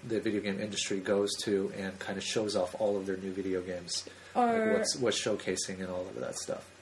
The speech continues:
Speaker 2: Are the companies only U S based or
Speaker 1: No, no, it's for,
Speaker 2: worldwide?
Speaker 1: it's worldwide. It can be Japan, U K, um, you know, it just basically every, every company goes there, and, um, uh, the bigger companies have conferences. The smaller ones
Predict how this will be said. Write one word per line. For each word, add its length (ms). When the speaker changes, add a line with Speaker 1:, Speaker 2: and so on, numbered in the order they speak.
Speaker 2:
Are 360
the 160
companies 600
only 480
U 100
S 220
based 420
or 300
Speaker 1:
No, 160
no, 140
it's 160
for, 100
Speaker 2:
worldwide? 420
Speaker 1:
it's 140
worldwide. 460
It 80
can 100
be 100
Japan, 760
U 160
K, 500
um, 400
you 100
know, 80
it 100
just 200
basically 340
every, 480
every 200
company 340
goes 380
there, 400
and, 260
um, 360
uh, 240
the 100
bigger 260
companies 460
have 140
conferences. 720
The 120
smaller 380
ones 300